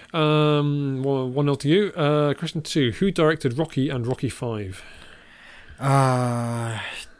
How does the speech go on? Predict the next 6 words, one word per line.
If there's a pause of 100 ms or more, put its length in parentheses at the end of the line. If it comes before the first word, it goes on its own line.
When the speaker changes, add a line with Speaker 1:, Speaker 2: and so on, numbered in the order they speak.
(240)
Speaker 2:
John (180)
Avildsen. (1700)
Speaker 1:
Very
good.
That's,
do